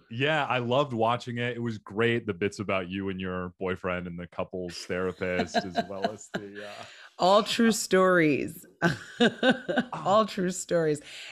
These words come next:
Speaker 2: And I'm, and I'm so happy for it because a lot of, uh,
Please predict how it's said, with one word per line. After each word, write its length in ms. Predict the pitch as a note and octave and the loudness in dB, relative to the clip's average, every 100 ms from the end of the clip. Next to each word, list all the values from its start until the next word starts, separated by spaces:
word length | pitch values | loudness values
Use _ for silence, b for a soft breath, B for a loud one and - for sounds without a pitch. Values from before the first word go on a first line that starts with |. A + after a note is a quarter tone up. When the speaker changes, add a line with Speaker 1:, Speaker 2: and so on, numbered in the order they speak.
| B | B
Speaker 2:
And 160 | E3+ F3+ | 2 4
I'm, 180 | F3+ - | 4 4
and 120 | F#3 | 2
I'm 140 | F#3 F#3+ | 4 4
so 260 | - G#3+ | 4 4
happy 320 | G#3 F3+ F#3 F#3 | 6 4 2 0
for 200 | - E3 | 4 4
it 100 | D#3+ | 4
because 300 | D3+ E3 D3 | 2 0 2
a 80 | |
lot 320 | C#3+ D3 C#3 D3 | 2 4 4 4
of, 260 | D3 - - | 0 -2 -2
uh, 340 | C3+ B2 A2+ | 2 4 2